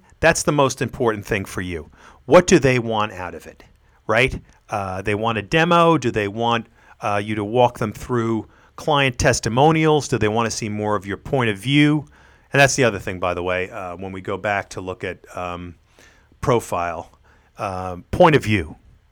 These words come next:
right? If I go to your social profile, do I see a point of view or do I see a haphazard, uh, you know, tranche of just random shares and, or, or nothingness,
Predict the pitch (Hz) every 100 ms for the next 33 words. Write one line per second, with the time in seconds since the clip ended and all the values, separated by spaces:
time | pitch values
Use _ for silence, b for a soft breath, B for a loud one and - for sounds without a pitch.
0 | _ 101 104 113 107 151 156 139 131 107
1 | - 110 98 101 - 101 - 98 95 110
2 | 113 - 117 - 127 120 110 117 143 151
3 | B B B B 117 113 113 107 - 107
4 | 95 110 - - 117 104 107 98 - B
5 | B B - 95 90 90 90 90 87 -
6 | - 107 95 92 - - - - 135 117
7 | 117 - 104 92 - - b b b b
8 | - 117 - - _ - 107 117 120 113
9 | 107 - 127 107 107 104 101 101 95 92
10 | 87 - _ b b b b b b _
11 | _ _ _ _ - 113 - 107 104 110
12 | - 98 87 - -